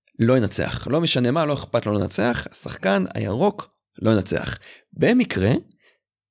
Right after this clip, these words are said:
באותו משחק, האליינס היה אני, כמובן. <laughs> ואני באותו משחק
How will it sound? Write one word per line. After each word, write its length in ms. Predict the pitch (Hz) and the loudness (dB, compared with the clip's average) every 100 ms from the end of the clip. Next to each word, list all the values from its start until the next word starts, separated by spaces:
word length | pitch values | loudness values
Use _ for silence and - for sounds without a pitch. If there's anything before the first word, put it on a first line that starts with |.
| _ - | _ -2
באותו 280 | 95 147 | 0 2
משחק, 480 | 160 - - - - - _ _ _ _ _ 104 | 2 2 2 0 -2 -18 _ _ _ _ _ 0
האליינס 540 | 95 104 117 127 - | 2 2 2 0 -2
היה 300 | 87 85 110 - _ _ _ _ _ _ _ _ _ _ - | -2 0 0 -2 _ _ _ _ _ _ _ _ _ _ -2
אני, 200 | 180 262 - - | 0 0 -6 -8
כמובן. 440 | - 107 117 165 233 262 - 165 170 170 170 | -2 0 2 0 -2 -8 -4 -2 0 0 -2
<laughs> 600 | 165 156 - 131 - 135 | -4 -6 -4 -6 -4 -4
ואני 420 | 139 131 156 202 214 | 0 2 2 2 2
באותו 420 | 143 139 156 170 | 0 0 0 2
משחק 520 | 156 143 147 143 | 2 0 0 -2